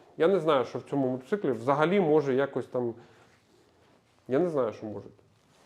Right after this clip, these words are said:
Можна колесо пробити, можна там його якось там, не знаю, впасти на ньому можна.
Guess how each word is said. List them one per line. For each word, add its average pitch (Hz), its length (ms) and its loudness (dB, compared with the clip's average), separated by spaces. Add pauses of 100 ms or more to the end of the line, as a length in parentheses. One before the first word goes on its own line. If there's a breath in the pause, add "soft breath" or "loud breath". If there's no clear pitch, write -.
(180 soft breath)
Можна 170 240 4
колесо 156 440 4
пробити, 110 420 -6
можна 151 380 2 (360 loud breath)
там 143 560 2
його 151 300 4
якось 151 260 2
там, 135 220 -2
не 131 80 -4
знаю, 123 180 0
впасти 160 440 2
на 123 60 -2
ньому 113 240 -4
можна. 104 320 -8